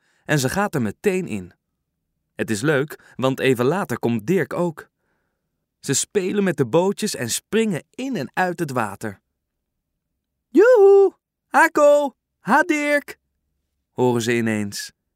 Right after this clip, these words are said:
"Hé, daar is Fleur," roept Kolletje blij. "Ze komt even oppassen," zegt mama. "Ik moet nog een paar uur werken en papa komt later thuis."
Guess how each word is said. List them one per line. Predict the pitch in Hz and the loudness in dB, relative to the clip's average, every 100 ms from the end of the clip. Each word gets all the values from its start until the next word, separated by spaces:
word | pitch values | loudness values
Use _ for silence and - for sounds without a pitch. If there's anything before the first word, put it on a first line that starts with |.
| _ _ _ | _ _ _
"Hé, | _ 330 349 - _ _ _ _ _ _ - | _ -2 -2 -6 _ _ _ _ _ _ -4
daar | 262 | -2
is | 160 - | 0 -2
Fleur," | - 403 381 269 156 _ _ _ _ _ _ _ | 0 0 2 -2 -4 _ _ _ _ _ _ _
roept | - 123 113 - | -8 -8 -6 -4
Kolletje | 135 110 - 107 | -2 -2 -4 -4
blij. | 107 98 90 _ _ _ _ _ _ _ _ _ _ _ _ _ _ _ _ _ _ _ | -4 -4 -10 _ _ _ _ _ _ _ _ _ _ _ _ _ _ _ _ _ _ _
"Ze | - | -4
komt | 233 269 254 | -2 0 2
even | 240 247 | 0 0
oppassen," | 247 262 208 175 - 101 _ _ _ _ | -2 0 0 0 -4 -10 _ _ _ _
zegt | - 113 120 | -10 -8 -6
mama. | 104 95 90 _ _ _ _ _ _ _ - | -6 -6 -12 _ _ _ _ _ _ _ -6
"Ik | 196 | -2
moet | 214 | 2
nog | 220 196 | 2 0
een | 180 | 0
paar | 240 247 | 2 2
uur | 233 208 | 2 0
werken | 220 202 139 214 220 _ _ - | 0 -2 -2 -4 -6 _ _ -4
en | 185 175 | -2 -2
papa | 254 233 | -2 -2
komt | - 208 | 0 0
later | 202 208 220 156 | 2 2 0 -2
thuis." | 147 120 107 - | 0 0 0 -8